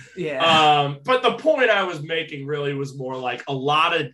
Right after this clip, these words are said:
Speaker 2: a lot of different guys are getting opportunities to have very good competitive matches and
Speaker 1: Right.
Speaker 2: looking good in doing so. Who
Speaker 1: I
Speaker 2: else
Speaker 1: just
Speaker 2: we
Speaker 1: knew that Lance Archer was
Speaker 2: Yeah.
Speaker 1: up there in age, and I was just
Speaker 2: Oh,
Speaker 1: like
Speaker 2: he's up there, yeah.
Speaker 1: Yeah.
Speaker 2: I lo-,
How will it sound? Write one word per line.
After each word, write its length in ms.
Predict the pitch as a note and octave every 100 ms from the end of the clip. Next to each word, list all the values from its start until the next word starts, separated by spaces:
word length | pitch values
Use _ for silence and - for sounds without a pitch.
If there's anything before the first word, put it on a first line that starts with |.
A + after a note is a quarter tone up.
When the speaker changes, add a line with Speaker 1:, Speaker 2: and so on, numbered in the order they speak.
| D#3
Speaker 2:
a 60 |
lot 460 | C#3 C3+ C#3+ D#3 D3+
of 80 | D3
different 400 | C#3+ C#3+ B2+ A#2+
guys 400 | A#2 A2 A2 -
are 80 |
getting 320 | G#2 A#2+ A2+ A2 A2+
opportunities 680 | A#2 G#2 - A#2+ A2+ G#2+
to 100 | -
have 260 | G#2 G2+ G2+
very 360 | B2 A#2+ A#2+ G#2+
good 260 | A#2 A2+ -
competitive 560 | G#2 - G#2+ G#2 G2+ -
matches 460 | G2+ G2+ G2+ A2
and 160 | A#2 F#3
Speaker 1:
Right. 160 | F3+ D#3
Speaker 2:
looking 300 | D3 B2+ B2
good 240 | D3 C#3+
in 160 | B2+ B2
doing 340 | D3 D3 A2+
so. 380 | - - - -
Who 80 | A3+
Speaker 1:
I 40 |
Speaker 2:
else 100 | A#3+
Speaker 1:
just 140 | C4+ A3
Speaker 2:
we 80 | A#3
Speaker 1:
knew 100 | A#3
that 240 | A#3 F#3+
Lance 280 | F#3 F#3+ F3+
Archer 340 | F3 F3 F#3+
was 260 | F3+ F3 G3
Speaker 2:
Yeah. 200 | - A#3
Speaker 1:
up 120 | F3+
there 240 | G3+ G3+ G3
in 100 | F3
age, 320 | F3 G3 F#3+
and 100 | F#3
I 140 | F3 F#3
was 100 | F3+
just 200 | F#3+ F3
Speaker 2:
Oh, 60 |
Speaker 1:
like 100 | E3+
Speaker 2:
he's 180 | A3 D#3+
up 260 | F3 E3 -
there, 280 | A#2+ A2
yeah. 320 | A#2+ B2 G2+ F2+
Speaker 1:
Yeah. 120 | F3+
Speaker 2:
I 160 | F#3
lo-, 80 | G3+